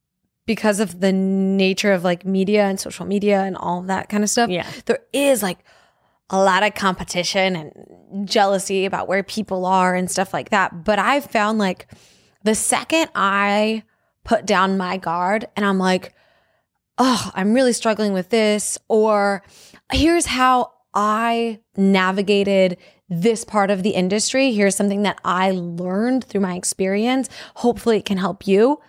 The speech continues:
Speaker 1: Immediately their guards are down and you have a connection and you're starting a conversation about
Speaker 2: Yeah.
Speaker 1: how you can help each other.
Speaker 2: Yeah.
Speaker 1: And it's just about, again, being proactive, taking that first step and saying, "Hey, like,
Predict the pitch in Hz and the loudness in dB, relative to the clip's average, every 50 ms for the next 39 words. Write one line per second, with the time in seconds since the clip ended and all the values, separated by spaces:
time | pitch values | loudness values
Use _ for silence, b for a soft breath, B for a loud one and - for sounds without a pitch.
0 | b b b b b _ _ - - - _ 214 214 208 214 220 226 233 240 254 | b b b b b _ _ -14 -14 -6 _ 0 2 4 4 4 6 6 6 6
1 | 277 285 254 269 247 - 214 208 214 190 208 202 185 - 196 190 185 - 196 185 | 6 4 4 2 0 0 2 0 2 2 2 2 2 2 2 2 2 0 -2 0
2 | 185 185 180 180 180 185 - 196 202 202 196 202 185 196 190 - 190 185 165 - | 2 2 2 2 0 0 0 0 2 2 2 2 0 0 -2 0 -2 -2 -2 -2
3 | - - 185 180 180 180 180 185 - 202 190 196 185 190 185 - - 175 175 170 | -2 -2 0 0 0 0 0 0 0 0 0 0 -2 -4 -6 -4 -4 -4 -4 -4
4 | 175 175 190 185 - - - 175 180 180 - - 202 170 - 170 175 - - 214 | -4 -4 -4 -4 -4 -4 -4 -4 -4 -4 -2 -2 -2 -2 -2 -2 -4 -6 -8 -6
5 | 196 180 175 - - - 196 180 - - - - 170 - - - - - - B | -4 -4 -4 -4 -4 -4 -4 -4 -2 -4 -4 -4 -4 -4 -4 -4 -4 -4 -6 B
6 | B B 185 196 220 - - - - 214 226 214 202 180 175 - - 240 240 - | B B -6 -4 -4 -4 -4 -2 0 0 0 0 -2 -6 -4 -2 -2 -2 -2 0
7 | 240 226 233 196 - - - 202 185 214 196 180 175 170 - 220 220 220 220 214 | 0 0 0 0 -2 -4 -4 0 2 2 2 2 0 -2 0 0 2 2 2 0
8 | - 208 185 185 - - 196 190 - - - - 214 220 233 220 202 - - - | -2 -4 -4 -4 -4 -4 -6 -6 -4 -8 -8 -6 -4 -2 -2 -2 -4 -4 -4 -2
9 | 208 196 190 - - - 208 - - 208 196 190 190 - B B B B B 202 | -2 -2 -2 -4 -6 -6 -6 -4 0 0 0 0 -2 -6 B B B B B -20
10 | B - 214 208 208 202 - 214 196 185 185 185 180 _ _ _ _ _ _ _ | B -2 -2 -2 -2 0 0 2 2 2 0 -2 -4 _ _ _ _ _ _ _
11 | _ _ _ - - - 240 233 214 190 180 175 180 - - 190 180 180 180 - | _ _ _ -10 -4 0 2 4 4 4 2 0 -2 -2 0 2 2 2 0 -4
12 | - | -10